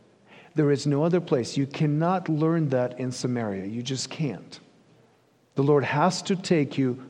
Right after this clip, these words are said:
to the brook. And that's where you learn who he really is. And that's where your heart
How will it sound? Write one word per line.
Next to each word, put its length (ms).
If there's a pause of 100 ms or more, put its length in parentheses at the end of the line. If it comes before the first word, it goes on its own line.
to 100
the 120
brook. 440 (1200)
And 160
that's 300
where 100
you 140
learn 380
who 140
he 180
really 320
is. 360 (600)
And 200
that's 240
where 120
your 160
heart 580